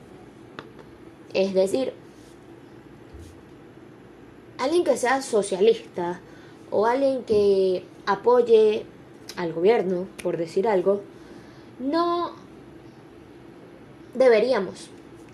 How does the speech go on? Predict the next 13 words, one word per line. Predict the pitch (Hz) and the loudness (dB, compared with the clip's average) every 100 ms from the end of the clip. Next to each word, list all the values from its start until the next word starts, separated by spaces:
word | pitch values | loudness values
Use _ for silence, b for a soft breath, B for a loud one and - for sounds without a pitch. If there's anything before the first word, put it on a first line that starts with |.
| - - - | -20 -18 -8
como | 247 247 240 233 226 - | -6 -2 0 0 -2 -8
seres | - - 262 285 | -8 0 0 0
humanos, | 277 196 202 175 170 - - - - - | -4 0 2 0 -4 -12 -20 -20 -20 -8
atacarlo, | 226 226 226 285 208 170 - - - B B B B B B B | -6 -4 -4 -2 -2 -4 -8 -20 -20 B B B B B B B
sino | - - 277 294 285 285 - - - - - - - | -6 -4 0 0 2 -2 -4 -16 -20 -20 -20 -20 -8
tratar | 294 294 330 | -6 -2 -2
de | 349 359 | 0 0
llevar | 285 247 285 | 2 0 -2
esto | 311 - 330 | -6 -8 -6
de | 311 | -4
la | 226 | -2
mejor | 190 190 190 226 240 | -4 -6 -4 -4 -4
manera | 233 240 220 208 208 | -4 -2 -2 -2 -4